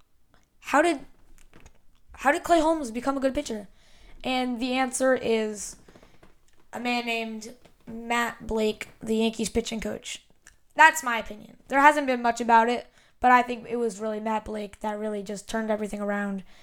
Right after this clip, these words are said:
for Clay Holmes. That, that's my take.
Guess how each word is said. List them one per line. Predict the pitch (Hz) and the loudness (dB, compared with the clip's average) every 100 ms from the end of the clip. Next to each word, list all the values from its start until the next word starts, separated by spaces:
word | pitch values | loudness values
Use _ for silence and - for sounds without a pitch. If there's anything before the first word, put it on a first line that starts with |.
| - | -20
for | - - 220 208 - | -8 0 2 2 -4
Clay | - 208 | -2 0
Holmes. | 202 208 214 - - _ - | 0 -6 -12 -18 -20 _ -20
That, | - - - - | -14 -8 -4 4
that's | 269 262 | 6 6
my | 240 - | 2 0
take. | - - | -2 -12